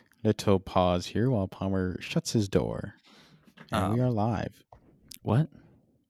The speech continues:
Speaker 1: Nothing. Continue.
Speaker 2: Um, and so it's like, okay, you have this huge de-, like, detail that, um, Air Force One, people know, you know, where, where it's at. And it couldn't even be for, like, the president. It could be, like, the black government. That's who they're using it.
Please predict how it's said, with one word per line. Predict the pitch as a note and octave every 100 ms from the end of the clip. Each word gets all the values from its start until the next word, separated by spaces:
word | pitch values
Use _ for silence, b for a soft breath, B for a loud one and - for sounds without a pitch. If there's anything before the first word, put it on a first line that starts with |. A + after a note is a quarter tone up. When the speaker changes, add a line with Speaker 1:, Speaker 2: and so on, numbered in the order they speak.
| _ -
Speaker 1:
Nothing. | A#2+ G#2+ F2
Continue. | - G2+ G2 E2+ F#2 _ - -
Speaker 2:
Um, | A2 G#2 F#2+ _ B B B B -
and | A2 G#2+ G#2+ G#2 - B B
so | - C#3+
it's | B2+ B2
like, | A2
okay, | A2+ G2+
you | F2 G2
have | G#2
this | G2 -
huge | A2+ A#2+
de-, | A2+ G#2 G2+ - -
like, | G#2 -
detail | G2 - F2+ F2+
that, | F2 F2+ E2 - b b b
um, | F#2+ E2+ E2 E2 E2+ _ _ _ _ -
Air | G#2
Force | - B2+ -
One, | G#2 F#2 F#2 -
people | A2 A2+
know, | A2 G#2+ G#2+ F2+ -
you | G2
know, | F#2
where, | F#2 - -
where | G#2 G#2
it's | -
at. |
And | -
it | A#2+
couldn't | D3
even | E3 D3+
be | B2 C3
for, | - B2+ A2+
like, | G#2+ G2
the |
president. | - B2 A#2
It | A#2
could |
be, | A#2+
like, | A#2 G#2+ -
the | F#2+ E2+ _ - -
black | F#2+ F2 G#2 - - b b -
government. | A#2 B2+ G#2+ E2+ - - _ -
That's | A2 -
who |
they're | G#2 D#2+
using | C2+ - C2
it. | C#2+